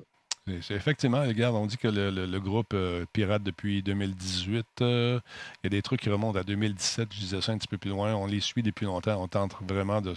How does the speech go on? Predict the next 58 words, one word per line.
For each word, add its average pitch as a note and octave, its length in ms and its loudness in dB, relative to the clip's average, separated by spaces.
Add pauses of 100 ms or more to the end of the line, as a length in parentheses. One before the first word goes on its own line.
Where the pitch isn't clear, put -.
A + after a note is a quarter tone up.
on F#2 160 -6
s'est, C3 280 6
on A#2 100 -4
s'est C#3+ 140 2
bâti A2+ 500 6
une F2 220 -6
preuve F#2+ 480 -4
solide F#2 360 -2 (540)
pour, F2 300 -4
euh, D#2+ 300 -6
tenter F#2+ 360 -4
de F2+ 100 -6
mettre F2 320 -6
un D#2+ 280 -8
terme F#2+ 340 -2
à D#2 60 -8
ce F2+ 180 -6
genre G2 260 0
d'activité-là. F2+ 640 -6
Est-ce G#2+ 120 -6
qu'ils G#2+ 160 -2
vont F#2 100 -6
faire F#2 240 -2
peur G#2+ 180 0
aux F#2+ 200 -2
autres G2+ 180 -4
en F2 60 -6
faisant F#2 260 -4
ça ? A#2 100 -6
Probablement. C3 540 -2 (520)
Mais, G2 160 2
euh, F2+ 160 4
je, A2 140 0
je - 360 -4
cherchais C#3 340 2
les C#3+ 120 2
montants G#2 380 2
d'argent, G2 380 2
euh, F2+ 600 2
demandés, G2 520 0
je G#2 140 -2
les F#2+ 180 -2
ai G2 60 -4
pas G2+ 140 -4
vus. A2 100 -2
Tu - 120 -8
me G#2+ 60 2
dis A2 140 0
deux A2+ 160 2
mille A2+ 160 2
cinq G#2+ 240 -2
cents A2+ 160 0
U F#2 240 -2
S, A2 180 -4
bon, G2+ 120 -2
on G2 40 2
sait - 120 0
pas B2 120 -4